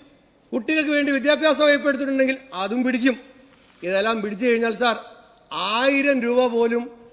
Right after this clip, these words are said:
വാങ്ങിക്കൊണ്ട് വീട്ടിൽ പോകാൻ കഴിയാത്ത ജീവിതക്കാ-,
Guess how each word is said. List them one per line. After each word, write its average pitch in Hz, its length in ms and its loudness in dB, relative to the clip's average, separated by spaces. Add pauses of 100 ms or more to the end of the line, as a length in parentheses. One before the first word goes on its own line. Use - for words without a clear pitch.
(140)
വാങ്ങിക്കൊണ്ട് 226 600 0
വീട്ടിൽ 214 420 -2
പോകാൻ 220 320 0
കഴിയാത്ത 208 440 0 (160)
ജീവിതക്കാ-, 220 640 -2